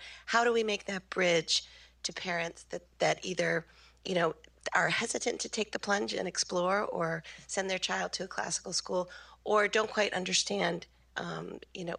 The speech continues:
what it is. And I can say on the administrative side, um, hearing stories of parents that are fleeing the public schools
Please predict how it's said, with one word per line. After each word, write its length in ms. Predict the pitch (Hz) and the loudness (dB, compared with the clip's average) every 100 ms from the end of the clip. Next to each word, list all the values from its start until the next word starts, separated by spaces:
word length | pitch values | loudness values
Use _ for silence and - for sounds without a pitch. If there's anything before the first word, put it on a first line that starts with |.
| - | -4
what 120 | 170 | -2
it 120 | 165 | -2
is. 240 | 165 - - - - - | -4 -6 -10 -12 -4 2
And 100 | 214 | 4
I 120 | 233 | 4
can 180 | 233 214 | 2 2
say 320 | - 220 208 - | 4 4 4 2
on 180 | 190 | 0
the 220 | 185 180 185 | 0 0 -2
administrative 760 | 175 214 311 - - 185 180 | -2 -4 -2 0 0 -2 -2
side, 520 | - - 170 - - - - - - - | -2 0 0 -2 -6 -12 -20 -20 -12 0
um, 360 | 190 180 175 180 233 - - _ - | 2 4 2 -2 -10 -20 -20 _ -6
hearing 360 | 254 269 302 | 0 0 2
stories 560 | - - 220 220 240 - | 0 2 2 2 0 -4
of 100 | - | -6
parents 420 | - 180 180 190 | -2 0 0 -2
that 160 | - - | -4 2
are 180 | - 170 - | 2 0 -8
fleeing 580 | - - 190 202 220 | -8 -2 0 0 0
the 80 | 233 | -2
public 300 | 233 220 - | -4 -4 -4
schools 500 | - - 247 254 - | -6 -4 -4 -4 -6